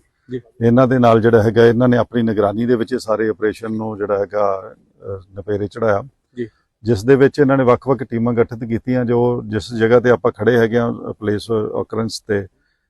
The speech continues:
Speaker 2: ਤਾਂ ਇਹ ਕਮਾਲਪੁਰ ਸਾਈਡ ਤੋਂ ਇਹ ਗੱਡੀ ਆਉਂਦੀ, ਜਿਹੜੀ ਆਲਟੋ, ਕਰੀਬ ਸਾਢੇ ਕੁ ਸੱਤ ਵਜੇ ਜਦੋਂ ਸਪੈਸ਼ਲ ਨਾਕਾਬੰਦੀ ਕੀਤੀ ਗਈ, ਤਾਂ ਉੱਥੇ ਇਹ ਜਿਹੜੀ ਗੱਡੀ ਆਉਂਦੀ ਸੀ, ਜਿਹਨੂੰ ਇੰਟਰਸੈਪਟ ਕੀਤਾ,
Speaker 1: ਜੀ।
Speaker 2: ਜਿਸ ਦੇ ਵਿੱਚੋਂ ਇਹ ਜਿਹੜੀ ਹੈਗੀ ਆ ਗੱਡੀ, ਉਹ ਖੇਤਾਂ ਦੇ ਵੱਲ ਜਿਹੜੀ ਹੈਗੀ, ਉਹਦੇ ਉਤਰ ਜਾਂਦੀ ਆ,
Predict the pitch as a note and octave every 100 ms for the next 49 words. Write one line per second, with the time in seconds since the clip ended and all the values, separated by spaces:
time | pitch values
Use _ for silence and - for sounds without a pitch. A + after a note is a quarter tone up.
0 | _ B2 A#2 B2 - A2+ A2 G#2 B2 A2
1 | A#2 B2+ B2 B2+ A#2+ G#2 G2+ A2+ A#2 G#2
2 | A2 G#2+ A2 G#2 F#2+ A2+ G#2 A#2 A2+ G2+
3 | A#2+ C3+ A#2+ A2+ A2 A2+ A2 G2+ G2+ -
4 | G2+ A2 G#2+ G#2 G#2+ G#2 G#2 F#2 G2 A2
5 | G#2 G#2+ G#2 G2 A2 G#2+ G#2+ G#2+ G#2+ G2+
6 | G2+ G2 F#2+ G#2+ F#2+ G#2 G#2 G#2+ A2+ G#2
7 | - - A2+ A#2+ G#2 - - _ _ A2+
8 | _ _ _ _ _ G2 A#2 A#2 D3+ C#3
9 | C#3+ C#3 C3+ B2+ B2 G#2 A#2 B2+ A2+ A2+
10 | C3 A#2 G#2+ A2+ B2 B2 - G#2+ B2+ B2
11 | A#2 A#2 A2+ A#2 A2+ - A2 G2+ G#2+ G#2+
12 | G2+ A2 A2 G#2 F#2+ A#2+ B2 A2+ A2+ A2